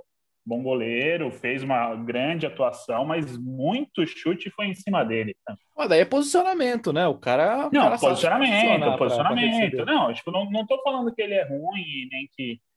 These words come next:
Speaker 1: mas assim, é que algumas foram um milagre mesmo, umas puta defesa, e algumas, ah, o jogador da Roma chutou onde ele já tava, né? Então é só isso mesmo, só queria colocar que não acho assim, lógico,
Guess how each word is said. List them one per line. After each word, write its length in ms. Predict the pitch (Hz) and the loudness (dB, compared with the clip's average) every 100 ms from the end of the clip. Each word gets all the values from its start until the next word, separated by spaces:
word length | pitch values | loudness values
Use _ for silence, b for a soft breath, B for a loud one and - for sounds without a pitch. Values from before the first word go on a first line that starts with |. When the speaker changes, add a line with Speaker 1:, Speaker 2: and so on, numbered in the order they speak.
| _ _ _ | _ _ _
Speaker 1:
mas 220 | 135 123 | -2 0
assim, 380 | 135 156 123 107 | -2 -2 -2 0
é 120 | 107 | -4
que 200 | 110 135 | -2 2
algumas 580 | 131 135 127 143 214 226 | 2 2 0 2 2 0
foram 160 | 277 | -2
um 160 | 285 277 | -2 -2
milagre 580 | 240 202 139 120 175 160 | 0 0 0 -2 -4 -6
mesmo, 280 | 127 151 156 | -6 -4 -2
umas 320 | 127 113 - _ | -4 -4 -14 _
puta 280 | 160 180 160 | -2 0 -2
defesa, 400 | 143 - 156 202 | -4 0 0 2
e 20 | |
algumas, 600 | 269 262 269 302 320 - - _ _ _ _ - | 2 2 2 2 0 -6 -20 _ _ _ _ -4
ah, 960 | 151 147 143 135 135 131 127 123 110 107 | 2 4 4 4 4 4 2 0 -2 -8
o 180 | 127 131 | -12 -8
jogador 340 | 147 139 127 | 0 4 4
da 80 | 139 | 4
Roma 220 | 143 151 | 2 0
chutou 300 | 156 - 175 | -4 -2 2
onde 220 | 185 196 208 | 4 2 -2
ele 140 | 214 | 0
já 120 | 233 | -2
tava, 420 | 240 143 104 101 | -2 -2 -2 -6
né? 160 | 113 269 - _ _ _ _ _ _ _ - | -10 -10 -12 _ _ _ _ _ _ _ -6
Então 260 | 202 285 | 0 2
é 40 | 302 | 2
só 140 | 349 | 2
isso 220 | 349 330 | 2 2
mesmo, 300 | 262 165 120 | 2 2 0
só 160 | 117 180 | 0 -2
queria 220 | - 180 | 2 0
colocar 340 | 185 214 190 190 | 0 0 0 0
que 180 | 233 202 | -2 -2
não 200 | 220 247 | 0 2
acho 260 | 214 170 165 | 2 2 -2
assim, 300 | - 123 123 | -4 -4 -2
lógico, 380 | 127 151 113 | 0 2 0